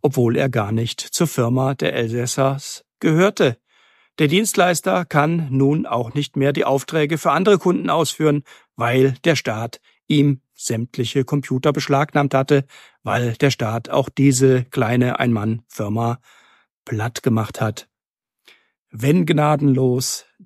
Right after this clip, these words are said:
dann richtig. Man könnte diese ganzen Rauborgien noch weiter ausführen. Als aufgeklärter Bürger kommt man aus der Fassungslosigkeit überhaupt nicht mehr heraus. Inzwischen ist eine achtzig-seitige Begründung für das Verbot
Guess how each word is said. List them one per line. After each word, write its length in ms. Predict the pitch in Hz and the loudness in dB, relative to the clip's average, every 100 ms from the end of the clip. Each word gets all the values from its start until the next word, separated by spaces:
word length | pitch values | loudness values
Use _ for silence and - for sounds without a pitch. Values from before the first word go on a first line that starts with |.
| - | -6
dann 420 | 117 120 120 - _ _ | -2 0 -2 -4 _ _
richtig. 680 | 113 131 139 - 107 - - _ _ _ _ _ _ _ _ _ _ _ | -2 0 0 -2 -6 -8 -18 _ _ _ _ _ _ _ _ _ _ _
Man 160 | 160 175 | -2 2
könnte 300 | 202 214 196 | 2 4 2
diese 220 | 185 160 | 2 2
ganzen 440 | 151 151 - 156 | 2 2 0 0
Rauborgien 960 | 165 113 147 160 143 139 131 131 131 117 | 0 0 2 2 2 2 2 2 0 -2
noch 200 | 139 123 | -2 -2
weiter 380 | 127 143 127 131 | -2 0 0 0
ausführen. 600 | 127 - - 131 127 123 - - | -2 -2 0 0 0 -4 -8 -6
Als 160 | 151 | -2
aufgeklärter 840 | 165 175 147 - 143 139 143 139 123 | 0 0 -2 0 0 2 2 0 0
Bürger 440 | 127 127 127 127 | 0 2 2 -2
kommt 280 | - 127 - | -2 -4 -2
man 240 | 127 127 | -2 -2
aus 200 | - 135 | -2 -4
der 120 | - 135 | -4 -2
Fassungslosigkeit 1080 | 165 175 170 - 139 127 - - 110 117 - _ _ | 0 0 -2 2 2 2 -6 -6 -6 -8 -12 _ _
überhaupt 460 | - 135 107 107 - | -2 0 -2 -4 -4
nicht 200 | 113 - | -4 -6
mehr 300 | 110 110 113 | -8 -8 -6
heraus. 560 | 131 143 151 127 - _ _ _ _ _ _ _ _ _ - | 0 4 4 4 -4 _ _ _ _ _ _ _ _ _ 0
Inzwischen 420 | 190 175 220 233 | 0 2 0 2
ist 220 | 208 - | 0 0
eine 180 | 156 160 | 0 0
achtzig-seitige 1040 | 160 - 160 - 123 127 139 127 131 135 - | -2 -4 -4 -2 -4 -4 -4 -2 -2 -2 -2
Begründung 560 | 139 143 160 190 170 147 | 0 2 2 4 2 2
für 140 | 151 | 0
das 120 | 139 | -2
Verbot 540 | - 123 131 139 - | -2 0 2 2 0